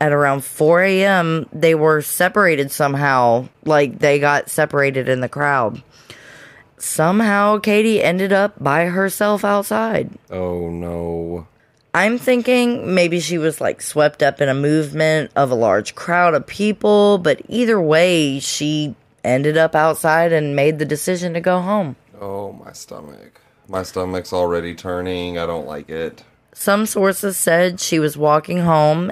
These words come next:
Speaker 1: and another source says she was last seen getting into a car. There's so many versions of this story, but the fact that never changes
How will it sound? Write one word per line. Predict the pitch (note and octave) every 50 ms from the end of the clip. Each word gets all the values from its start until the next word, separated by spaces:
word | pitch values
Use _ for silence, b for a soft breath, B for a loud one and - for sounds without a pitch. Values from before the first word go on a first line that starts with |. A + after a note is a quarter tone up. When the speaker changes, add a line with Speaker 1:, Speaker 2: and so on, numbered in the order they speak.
| - -
Speaker 1:
and | - D#3 D3+ D3 D3 D3 D3 - -
another | - C#3+ D3+ D#3 D#3 D#3 D3+ F3 E3+
source | - - F3 E3 E3 D#3+ -
says | - - D#3 D3+ D3+ D3+ D3+ -
she | - - D3+
was | C#3 C#3+ C#3 D3
last | D3+ C#3+ C#3+ D3 C#3+ -
seen | - D#3 D3+ D3 D3 D3
getting | C#3 D3 C#3+ D3 D3 C#3+
into | C#3 C3+ C#3 - - D3 C3+
a | A#2+
car. | - - - - - D#3 D#3 C#3+ B2 D#2+ A1+ - - _ B B B B B B B B B B B B
There's | - E3+ E3 D#3
so | - - G3+ G3
many | G3 G3 F#3
versions | E3+ C#3 D#3 D3+ D#3+ E3 D#3 D3+ F3 F#3 F#3+ F3 G3
of | G3 F#3
this | F#3 G3 G3 F3+
story, | - - - G3+ G3+ G3+ G3+ G3+ G#3 G#3 G3+
but | F3 E3 D#3 D3 -
the | D3 D3+
fact | - - E3 D#3 D#3 D3+ - - - -
that | D3 A#2+ -
never | B2 C#3+ D3+ D3+ D3+ D3+ D3 E3+ E3+
changes | D#3+ - - F3 E3 E3+ F3 E3+ D3 D3 C#3+ C3+ B2+ B2+ B2+ - -